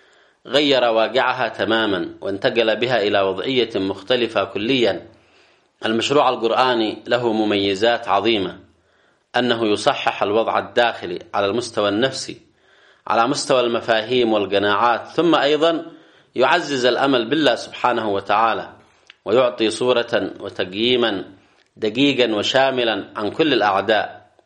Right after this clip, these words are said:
عن كل أساليبهم ووسائلهم لاستهداف الأمة، ويرشد الأمة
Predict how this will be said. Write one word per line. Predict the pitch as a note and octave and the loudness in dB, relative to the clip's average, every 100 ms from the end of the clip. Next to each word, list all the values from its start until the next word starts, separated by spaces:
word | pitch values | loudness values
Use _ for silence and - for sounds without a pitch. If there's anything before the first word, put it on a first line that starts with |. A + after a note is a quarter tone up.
| _ - | _ -10
عن | G#2+ | -6
كل | - E3 C3+ | -2 2 2
أساليبهم | A2+ - G#2+ G#2+ A#2+ G#2 G2 E2+ F#2+ | 2 0 0 2 0 0 -6 -8 -4
ووسائلهم | G2+ G#2 A2 G#2 B2+ A2 F2 E2 - _ _ - | -4 0 0 0 0 0 -2 -10 -18 _ _ -16
لاستهداف | - G#2+ G#2 A#2+ A#2 | -10 -8 0 0 0
الأمة، | G2+ B2+ C3 G#2 F#2+ | -2 0 0 2 2
ويرشد | B2+ B2+ G#2+ | 2 0 -2
الأمة | A2 A#2+ E3 D#3 C#3 | 0 2 2 2 -2